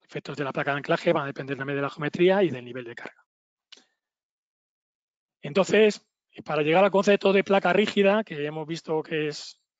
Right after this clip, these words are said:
mm, hay que analizar bast-, varias cosas, hay muchos factores que, que intervienen para el concepto de placa rígida. Interviene el tamaño de la placa,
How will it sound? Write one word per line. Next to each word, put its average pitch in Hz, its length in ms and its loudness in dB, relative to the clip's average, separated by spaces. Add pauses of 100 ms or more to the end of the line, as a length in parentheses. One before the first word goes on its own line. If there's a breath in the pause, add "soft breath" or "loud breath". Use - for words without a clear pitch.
mm, 147 600 -18
hay 156 80 -8
que 156 140 0
analizar 151 320 0
bast-, 151 260 -4
varias 151 360 0
cosas, 180 420 0
hay 190 160 2
muchos 196 340 0
factores 185 420 2
que, 143 300 -2
que 147 140 -10
intervienen 131 640 -6
para 131 240 -8
el 131 60 -12
concepto - 340 -14
de 123 60 -12
placa 131 200 -8
rígida. 127 340 -12 (340 loud breath)
Interviene 170 360 2
el 190 80 2
tamaño 165 260 2
de 175 80 6
la 147 100 2
placa, 147 360 0